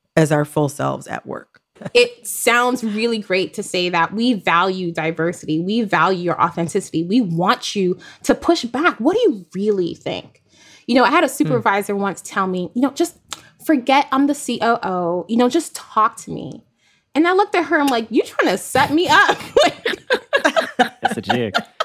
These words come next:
Speaker 2: I was like, "So that's a no." You know, the original title that I had proposed for the ted Talk was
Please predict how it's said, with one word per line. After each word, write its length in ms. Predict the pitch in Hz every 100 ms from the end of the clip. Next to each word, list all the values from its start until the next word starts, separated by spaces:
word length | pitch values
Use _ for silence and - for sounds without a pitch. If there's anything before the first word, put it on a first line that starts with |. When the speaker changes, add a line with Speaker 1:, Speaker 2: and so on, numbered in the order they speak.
| - - - - - -
Speaker 2:
I 40 |
was 380 | 523 480 466 427
like, 680 | - - - - - - -
"So 160 | -
that's 320 | 262 262 - -
a 80 | 302
no." 600 | 226 214 233 170 131 -
You 140 | 311
know, 260 | 269 254 262
the 180 | 254 262
original 460 | 277 359 349 311
title 420 | 294 311 247 233 226
that 200 | 190 220
I 20 |
had 180 | 185 - _
proposed 640 | - 240 233 180 208 202 -
for 80 | 190
the 100 | 180
ted 260 | - 180
Talk 300 | - 147 -
was 240 | 180 165